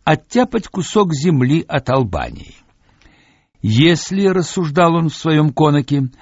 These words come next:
Карагеоргиевичи пекутся о создании Великой Сербии, то почему бы нам, черногорцам, не подумать о создании Великой Черногории?"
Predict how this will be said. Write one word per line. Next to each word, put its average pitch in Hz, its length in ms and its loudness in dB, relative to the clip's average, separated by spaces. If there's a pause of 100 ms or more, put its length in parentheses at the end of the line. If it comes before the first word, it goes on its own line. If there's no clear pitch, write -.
(220)
Карагеоргиевичи 156 1000 0
пекутся 139 520 -2
о 120 80 0
создании 127 640 2
Великой 131 400 0
Сербии, 95 720 -4 (600)
то 151 100 2
почему 262 380 2
бы 226 120 4
нам, 151 420 2
черногорцам, 147 840 -4 (380)
не 135 180 4
подумать 143 480 0
о 180 80 0
создании 117 720 -2
Великой 107 480 -2
Черногории?" 143 760 -4